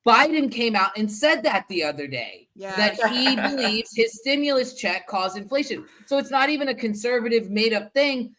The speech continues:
Speaker 1: Even the Democrats are falling into this. And it's
Speaker 3: That's
Speaker 1: like,
Speaker 3: all
Speaker 1: no,
Speaker 3: coming from Joe
Speaker 1: stupid.
Speaker 3: Manchin.
Speaker 1: You, you, no, J-, Joe Biden said it.
Speaker 3: I know, but that originally came from Joe Manchin. He's just parroting his words.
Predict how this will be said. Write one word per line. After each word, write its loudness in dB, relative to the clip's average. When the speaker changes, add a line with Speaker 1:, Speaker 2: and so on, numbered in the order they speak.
Speaker 1:
Even -2
the 2
Democrats 0
are -2
falling -2
into -4
this. -6
And 2
it's 4
Speaker 3:
That's 8
Speaker 1:
like, 12
Speaker 3:
all 10
Speaker 1:
no, 6
Speaker 3:
coming 6
from 0
Joe 6
Speaker 1:
stupid. 4
Speaker 3:
Manchin. -4
Speaker 1:
You, 0
you, -10
no, 4
J-, 4
Joe 6
Biden 4
said -4
it. -20
Speaker 3:
I 2
know, 8
but 0
that 4
originally 0
came -8
from -12
Joe 0
Manchin. -4
He's -6
just -8
parroting -4
his -6
words. -8